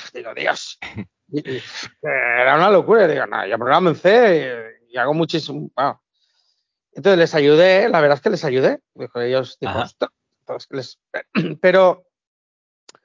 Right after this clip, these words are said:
Speaker 1: <clears throat> no, era, yo te digo, en aquella época todo era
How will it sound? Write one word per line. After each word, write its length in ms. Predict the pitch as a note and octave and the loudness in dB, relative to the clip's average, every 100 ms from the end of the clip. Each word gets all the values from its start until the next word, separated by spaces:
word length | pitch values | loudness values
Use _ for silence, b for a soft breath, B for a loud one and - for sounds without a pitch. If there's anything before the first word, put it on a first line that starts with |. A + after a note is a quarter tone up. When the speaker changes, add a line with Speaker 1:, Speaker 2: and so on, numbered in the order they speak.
| _ _ _ _ - | _ _ _ _ -8
Speaker 1:
<clears throat> 440 | F#3 D#3+ _ _ | -6 -6 _ _
no, 300 | D#3 D#3 C3+ | -2 2 2
era, 280 | C#3+ D3+ D3+ | 4 4 4
yo 120 | F3 | 2
te 80 | G#3+ | 2
digo, 260 | A#3+ - - - | 2 2 0 -4
en 100 | F3+ | -2
aquella 260 | G3+ A3+ | 2 2
época 320 | A3+ B3 A#3 A3+ | 4 2 2 2
todo 220 | G#3+ A3 | 4 4
era 220 | A#3 - | 4 0